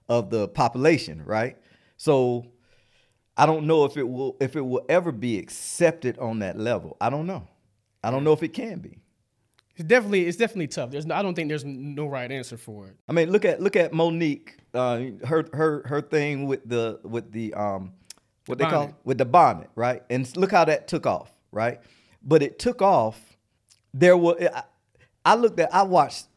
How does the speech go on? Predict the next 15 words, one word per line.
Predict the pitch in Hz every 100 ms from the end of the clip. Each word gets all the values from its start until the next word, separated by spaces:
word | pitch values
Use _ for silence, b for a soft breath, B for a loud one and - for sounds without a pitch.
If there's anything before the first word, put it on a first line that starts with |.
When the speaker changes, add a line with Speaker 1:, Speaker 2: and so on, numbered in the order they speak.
| _ _
Speaker 1:
hundreds | 104 170 170 143 113
of | 123 104
different | 127 123 120 110 - _ _ _ - 101
videos | 131 131 127 120 117 107
and | 90
comments | - 120 117 117 113 -
and, | 92 90 90 - - _ _ _ _ _ _
uh, | - 95 101 - - -
podcasts | - 131 120 120 123 117 117 113
on, | 123 110 107 104
on | 113 110 107
that | 117 117 113 - _ _ _
thing | 123 120 117
that, | 104 98
um, | 98 98 95 95